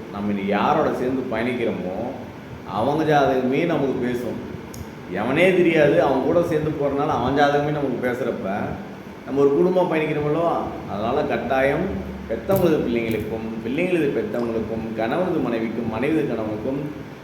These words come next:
கண்டிப்பா பேசும். முப்பது to ஐம்பது பர்சன்ட் கண்டிப்பா பேசும். அப்ப சுயஜாதகம், ஒரு பிசினஸ் ஆரம்பிக்கலாம்னு இருக்கிறேன், அப்ப தனிச்சு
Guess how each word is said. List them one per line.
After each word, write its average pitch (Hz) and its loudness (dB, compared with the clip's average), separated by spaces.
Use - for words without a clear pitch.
கண்டிப்பா 127 2
பேசும். 120 2
முப்பது 113 -4
to 127 0
ஐம்பது 113 -2
பர்சன்ட் 160 -2
கண்டிப்பா 165 2
பேசும். 127 0
அப்ப 196 4
சுயஜாதகம், 180 8
ஒரு 147 4
பிசினஸ் 165 2
ஆரம்பிக்கலாம்னு 135 2
இருக்கிறேன், 113 -2
அப்ப 143 -2
தனிச்சு 196 2